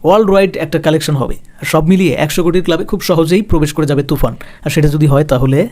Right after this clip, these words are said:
বাংলাদেশের প্রথম হিরো হিসেবে শাকিব খান এবং ইতিহাসে, বাংলা সিনেমার ইতিহাসে, শুধু বাংলাদেশ না, এপার বাংলা, ওপার বাংলা, দুই বাংলা মিলিয়ে এই প্রথম কোনো হিরো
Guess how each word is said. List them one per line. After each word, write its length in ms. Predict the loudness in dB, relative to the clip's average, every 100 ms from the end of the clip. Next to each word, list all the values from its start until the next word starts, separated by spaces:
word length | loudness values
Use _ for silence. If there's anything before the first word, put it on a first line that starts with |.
| -2
বাংলাদেশের 420 | 0 2 2 0 0
প্রথম 300 | 0 0 2
হিরো 160 | 2
হিসেবে 280 | 0 0 -2
শাকিব 360 | -2 -2 -2 -4
খান 220 | -4 -4 -4
এবং 240 | -2 2
ইতিহাসে, 400 | 2 2 0 0
বাংলা 320 | -2 -2 0 -2
সিনেমার 380 | 0 2 2
ইতিহাসে, 320 | 0 -2 -4 -4
শুধু 180 | -4
বাংলাদেশ 440 | 0 0 0 -2 -6
না, 60 |
এপার 200 | -4 -2
বাংলা, 220 | 0 0 0
ওপার 180 | 0
বাংলা, 220 | -2 -4 -2
দুই 220 | 0 2
বাংলা 260 | 2 0
মিলিয়ে 320 | 2 2 2 -2 -10 -20 -2
এই 120 | 2
প্রথম 280 | 2 2 0
কোনো 200 | 0 0
হিরো 300 | 2 2 2